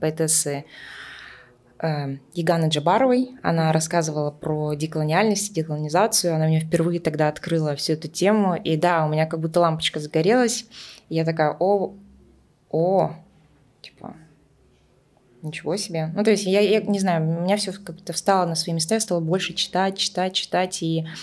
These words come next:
Speaker 1: неожиданно стали появляться, знаете, вот эти вот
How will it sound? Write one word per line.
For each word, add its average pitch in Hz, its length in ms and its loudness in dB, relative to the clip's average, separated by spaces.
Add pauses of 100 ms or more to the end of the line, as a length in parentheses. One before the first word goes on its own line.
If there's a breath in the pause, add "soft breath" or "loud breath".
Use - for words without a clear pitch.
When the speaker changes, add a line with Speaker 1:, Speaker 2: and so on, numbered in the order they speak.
(300 loud breath)
Speaker 1:
неожиданно 180 800 2
стали 180 360 2
появляться, 180 520 0
знаете, 160 240 -4
вот 156 80 -10
эти 156 140 -4
вот 151 240 -6